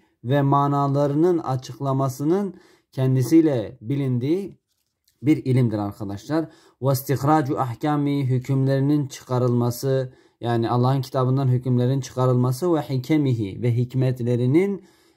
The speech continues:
eee, hikmetleri çıkarılır. Yani, eee, istilahta ise tefsir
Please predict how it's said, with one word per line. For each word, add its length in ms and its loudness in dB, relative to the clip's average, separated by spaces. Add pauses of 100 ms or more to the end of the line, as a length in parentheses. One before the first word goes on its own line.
(120)
eee, 1400 -6 (260)
hikmetleri 840 0 (240)
çıkarılır. 600 -4 (260)
Yani, 600 2 (280)
eee, 440 -10
istilahta 580 -2
ise 300 0
tefsir 680 0